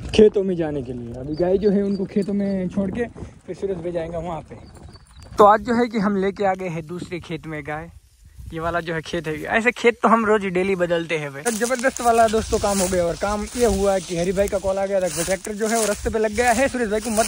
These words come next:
भेजो। तो अभी सुरेश भाई जो है कि वापस आ रहा है। अभी जो है कि पूरे खेत में तो already गन्ना थोड़ा बहुत पड़ा ही था, लेकिन यहाँ पे जो है कि कुछ खड़ा गन्ना है,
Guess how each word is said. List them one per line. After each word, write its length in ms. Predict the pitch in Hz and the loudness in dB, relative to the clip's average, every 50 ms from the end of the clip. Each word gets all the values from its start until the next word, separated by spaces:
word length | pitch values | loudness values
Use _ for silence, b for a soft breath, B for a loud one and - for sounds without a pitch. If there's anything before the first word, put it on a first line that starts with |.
| 208 | 2
भेजो। 180 | 196 180 156 139 110 - - - - - - - - - - - - - - - - - - - - | 0 -2 -2 -4 -8 -14 -14 -14 -12 -10 -10 -10 -10 -12 -16 -16 -18 -18 -16 -16 -16 -16 -16 -12 -10
तो 60 | 202 | -6
अभी 120 | 185 190 | -4 -2
सुरेश 220 | - - 226 220 190 | 2 4 4 4 4
भाई 160 | 190 208 208 | 2 2 2
जो 120 | 196 214 | 2 0
है 160 | 202 226 247 214 - - - - | 0 0 -2 -6 -8 -12 -12 -8
कि 300 | - 180 185 190 190 190 | -4 -2 -2 0 0 2
वापस 300 | 180 180 175 175 175 - | 2 2 0 0 0 0
आ 100 | 165 160 | 0 2
रहा 100 | 160 156 | 2 0
है। 140 | 151 156 208 233 - - - - - - - - - - - - - - - - - - - - - - - - - - | -2 -4 -6 -8 -10 -12 -14 -16 -16 -16 -16 -16 -14 -14 -14 -12 -12 -14 -14 -14 -14 -14 -14 -12 -12 -12 -12 -10 -8 -4
अभी 100 | 185 208 | -2 0
जो 120 | 202 247 | 4 4
है 100 | 240 254 | 4 4
कि 100 | 240 247 | 2 0
पूरे 200 | 233 254 240 247 | -2 -4 -4 -4
खेत 300 | - - - 208 214 254 | -2 2 4 4 4 4
में 140 | 240 247 247 | 4 2 2
तो 400 | 240 247 240 240 240 240 233 233 | 2 2 4 4 4 4 2 2
already 480 | 240 233 233 220 233 240 240 233 233 240 - - 196 | 2 2 2 2 2 0 0 -2 -2 -4 -6 -4 0
गन्ना 260 | 175 185 196 202 208 | 2 2 4 4 4
थोड़ा 200 | 196 - 202 202 | 4 4 4 6
बहुत 160 | 190 196 185 | 6 4 2
पड़ा 200 | - 202 202 208 | 4 4 6 6
ही 80 | 202 196 | 6 6
था, 180 | 151 139 196 214 | 4 0 -2 -2
लेकिन 260 | 214 202 175 180 170 | -2 -2 -2 -2 0
यहाँ 160 | 160 165 175 | 0 0 0
पे 120 | 180 190 | -2 -4
जो 120 | 180 185 190 | -4 -2 -2
है 120 | 185 180 | -2 -2
कि 100 | 175 185 | -4 -6
कुछ 220 | 175 - 185 - - | -8 -8 -10 -10 -6
खड़ा 260 | - 196 190 190 185 | -2 0 2 2 4
गन्ना 280 | 175 170 175 165 147 | 4 2 2 2 0
है, 140 | 131 113 170 | -2 -2 -6